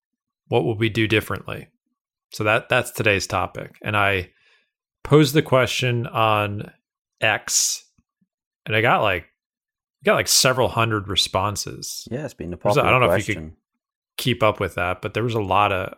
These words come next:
Speaker 1: a lot of responses. A lot of them were the same. I'll get into some of them, but yeah, that's today's topic. If we had a hypothetical time machine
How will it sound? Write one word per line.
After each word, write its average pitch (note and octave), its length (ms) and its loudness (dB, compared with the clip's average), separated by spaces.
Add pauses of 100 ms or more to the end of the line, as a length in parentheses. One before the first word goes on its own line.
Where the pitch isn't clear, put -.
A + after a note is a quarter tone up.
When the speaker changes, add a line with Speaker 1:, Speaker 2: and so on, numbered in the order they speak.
(240)
Speaker 1:
a A2 60 -4
lot G#2 220 2
of F#2+ 160 -6 (300)
responses. F#2+ 840 -6
A A#2 60 0
lot A#2+ 180 4
of C3 40 2
them A2+ 140 0
were G2+ 80 0
the F#2+ 140 -6
same. F#2 360 -4
I'll F#2+ 120 -8
get G2 120 -6
into G2+ 220 -8
some G2+ 240 -6
of F#2 80 -8
them, G2+ 240 -10
but F#2+ 300 -6 (680)
yeah, E3+ 220 4
that's - 260 -2
today's C3 280 4
topic. A#2 460 0
If G2 140 -4
we G#2+ 80 -2
had A2 140 2
a G2 60 2
hypothetical A#2 720 0
time G#2+ 320 0
machine G#2+ 580 -4